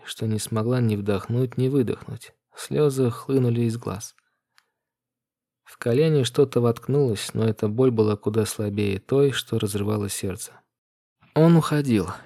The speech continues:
С каждым шагом все дальше. Навсегда. И я не могла его остановить. А ведь знала, как все будет.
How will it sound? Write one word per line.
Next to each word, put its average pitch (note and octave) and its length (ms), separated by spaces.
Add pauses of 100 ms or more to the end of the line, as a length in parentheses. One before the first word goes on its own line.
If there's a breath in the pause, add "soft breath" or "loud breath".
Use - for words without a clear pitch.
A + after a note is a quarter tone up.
(680 loud breath)
С - 120
каждым G#2+ 380
шагом A2 340
все G2 200
дальше. A2+ 480 (640)
Навсегда. G#2 640 (1300)
И G#2+ 100
я D3 120
не E3 100
могла D#3+ 320
его G2 220
остановить. F#2+ 680 (540)
А G2+ 120
ведь G#2 180
знала, B2+ 340
как F2+ 180
все - 200
будет. G2 520